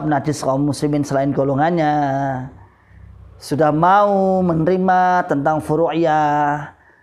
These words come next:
sudah mau menerima kenyataan bahwasannya Islam golongannya itu tidak menjadi satu-satunya golongan yang wajib masuk surga. Dan menerima tentang bahwasannya bahayanya mengkafirkan,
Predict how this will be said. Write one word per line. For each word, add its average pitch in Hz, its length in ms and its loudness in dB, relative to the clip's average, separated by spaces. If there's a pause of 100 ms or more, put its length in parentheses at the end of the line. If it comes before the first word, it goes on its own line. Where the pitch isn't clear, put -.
(160)
sudah 160 400 0
mau 202 320 2
menerima 185 720 0
kenyataan 208 1040 -2
bahwasannya 226 880 -2 (640)
Islam 240 420 0 (760)
golongannya 190 640 2
itu 254 240 -4
tidak 208 400 0
menjadi 196 320 0
satu-satunya 202 1120 -2
golongan 175 480 0
yang 151 160 0
wajib 139 240 -4
masuk 135 240 -10
surga. 120 400 -14 (800)
Dan 139 160 -2
menerima 247 800 0
tentang 175 480 -2
bahwasannya 147 560 -2
bahayanya 185 640 0
mengkafirkan, 156 960 -4